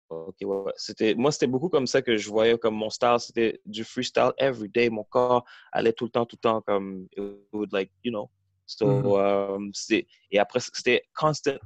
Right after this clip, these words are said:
Speaker 1: elevation. Parce que quand t'es jeune, you know, ton body, your body is just, like,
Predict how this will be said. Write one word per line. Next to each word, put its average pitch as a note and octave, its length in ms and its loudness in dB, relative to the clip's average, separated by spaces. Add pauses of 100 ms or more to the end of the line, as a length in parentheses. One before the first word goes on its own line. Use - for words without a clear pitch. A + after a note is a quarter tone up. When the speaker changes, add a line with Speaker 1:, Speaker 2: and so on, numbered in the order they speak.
Speaker 1:
elevation. G#2+ 720 2
Parce G#2+ 200 0
que G#2+ 80 -12
quand B2 140 4
t'es A2+ 160 0
jeune, A#2 420 2 (760)
you G#2+ 80 -2
know, G#2 260 -4 (420)
ton G#2+ 140 -2
body, A2 500 2
your G#2 120 -2
body A2+ 280 0
is G#2+ 100 -4
just, A2 220 -8
like, G2+ 140 -6